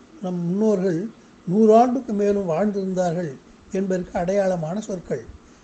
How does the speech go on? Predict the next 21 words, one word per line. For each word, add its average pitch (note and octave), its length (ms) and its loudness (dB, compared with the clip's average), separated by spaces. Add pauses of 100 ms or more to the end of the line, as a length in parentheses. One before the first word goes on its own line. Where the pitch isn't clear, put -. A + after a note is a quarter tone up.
(120)
எனவே G3 300 -2
நூறாண்டுக்கு A#3 720 2
மேல் G#3 220 0
வாழ்ந்தவர்களை F#3 880 -4 (360)
முதுமக்கள் A#3 560 2
தாழியில் F#3+ 460 -2
அழைத்து, F3 540 -4 (380)
அழைத்து F#3 300 -2
வைத்திருந்தார்கள் F3 540 -4
என்பதெல்லாம் E3+ 640 -4 (360)
நம் F#3 120 -4
வரலாற்றில் G3 500 -2
அறிகிறோம். D#3 520 -4 (340)
எனவே E3 420 -4 (420)
பாட்டன், G#3+ 540 -2
பாட்டி F#3+ 440 -4
என்னும் E3+ 260 -6
சொற்கள் D#3+ 540 -12 (400)
அப்பாத்தன், G#3+ 760 0
அப்பாத்தி A3 840 -2
என்ற E3+ 160 -8